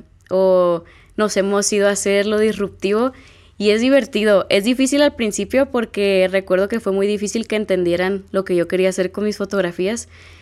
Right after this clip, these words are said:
pero ya que empecé a hacer las otras cosas que salieron del país y de México,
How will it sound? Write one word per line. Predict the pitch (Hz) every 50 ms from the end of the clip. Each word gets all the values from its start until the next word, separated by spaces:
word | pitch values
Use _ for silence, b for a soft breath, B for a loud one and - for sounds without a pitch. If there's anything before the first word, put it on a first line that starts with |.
| B B B B
pero | - 190 196 196 196 196 190
ya | 190 190 180
que | 180 190
empecé | 202 202 202 202 190 196
a | 175
hacer | 175 - 185
las | 196 185 185 -
otras | 196 180 180 190 190 190 185 - -
cosas | - 196 190 185 196 196 190
que | - 196
salieron | 190 196 170 170 165 170 170 185 190 196 190 190 - - - -
del | - 185 190 190
país | - - 156 143 165 190 202 208 - - - -
y | 196 202 202 196 196 196
de | 190 180 180 180 175 175 175
México, | 175 180 180 185 220 196 - - 254